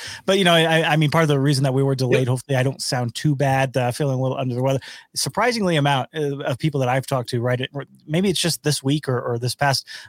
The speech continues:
Speaker 1: uh, couple of days, but it feels like, uh, the, the flu bug is certainly going around. We, we saw it impact, uh, you know, Texas A and M, a few other football teams, but it's, uh, i-,
Speaker 2: Yeah.
Speaker 1: impacting everybody else involved in <laughs> college athletics too, and that, that includes us.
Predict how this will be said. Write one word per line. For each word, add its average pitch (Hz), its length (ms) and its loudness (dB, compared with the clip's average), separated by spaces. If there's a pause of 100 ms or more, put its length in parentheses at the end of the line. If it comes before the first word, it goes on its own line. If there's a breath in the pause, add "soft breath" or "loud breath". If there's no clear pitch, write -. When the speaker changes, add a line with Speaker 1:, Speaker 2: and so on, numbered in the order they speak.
Speaker 1:
uh, 120 100 0
couple 127 260 -4
of 113 80 0
days, 123 240 0
but 113 120 -8
it 110 80 -6
feels 131 160 -2
like, 120 240 -2
uh, 113 60 -2
the, 120 120 -2
the 120 120 -10
flu 139 220 0
bug 127 220 0
is 107 100 -4
certainly 135 320 -4
going 120 300 -4
around. 120 320 -2
We, 117 140 0
we 117 120 -8
saw 139 200 2
it 139 120 -2 (200 loud breath)
impact, 143 440 0
uh, 131 120 2
you 139 160 0
know, - 20 -2
Texas 123 300 -2
A 131 100 2
and 127 80 0
M, 131 140 0
a 117 40 -6
few 139 200 -2
other 123 100 -2
football 143 320 -4
teams, 143 300 0
but 123 160 -4 (280 loud breath)
it's, 143 140 -6
uh, 147 40 0
i-, 143 100 -4
Speaker 2:
Yeah. 170 220 2
Speaker 1:
impacting 175 400 4
everybody 156 360 4
else 156 180 4
involved 143 300 2
in 139 60 2
<laughs> - 0 -
college 151 340 0
athletics 127 460 -4
too, 139 160 0
and 120 100 -2
that, 131 180 -4
that 131 140 -4
includes 123 340 -4
us. 113 320 -6